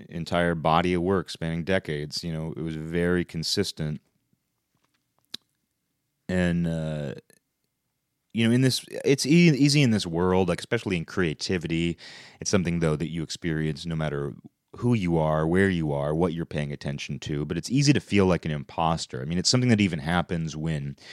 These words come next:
you start a new job. You're like, "I have no idea what I'm doing." And even though it's like, uh,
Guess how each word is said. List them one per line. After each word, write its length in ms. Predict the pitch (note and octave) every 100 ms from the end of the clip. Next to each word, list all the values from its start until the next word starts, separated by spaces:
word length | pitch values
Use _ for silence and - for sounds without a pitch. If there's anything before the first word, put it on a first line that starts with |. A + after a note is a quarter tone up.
| - - - F2+
you 80 |
start 280 | - F#2 E2
a 40 | D#2
new 180 | D2
job. 560 | C#2 D2+ D#2 D#2 C#2 C2+
You're 120 | D2
like, 220 | C#2+ C#2+ -
"I 180 | F2+ F2+
have 140 | D2
no 240 | D2+ D#2
idea 320 | D#2+ D#2 D#2+ D#2
what 140 | D2
I'm 180 | C#2+ C#2
doing." 440 | D#2 E2 F2 F2
And 100 | D#2
even 240 | D#2+ D#2+ D#2+
though 180 | D#2
it's 140 | D2+ -
like, 220 | D2 -
uh, 100 | -